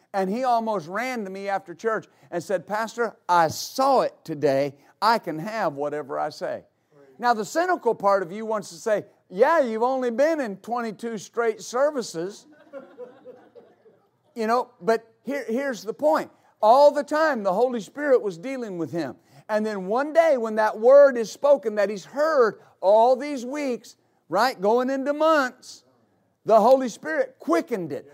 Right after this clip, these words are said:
The Holy Spirit quickened it. Amen. These men said what they knew.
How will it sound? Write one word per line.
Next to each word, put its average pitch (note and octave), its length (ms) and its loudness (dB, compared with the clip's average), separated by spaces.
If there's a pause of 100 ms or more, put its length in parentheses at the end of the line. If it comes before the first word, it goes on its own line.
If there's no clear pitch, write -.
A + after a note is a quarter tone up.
The G#3+ 140 6
Holy C4+ 380 4
Spirit D4 720 0 (440)
quickened A#3 540 0
it. G#2 160 -12 (1900)
Amen. C4 480 0 (920)
These C4+ 520 -4
men B3 600 -2 (680)
said D4 520 2
what B3 300 4
they B3 200 4
knew. A#3 440 0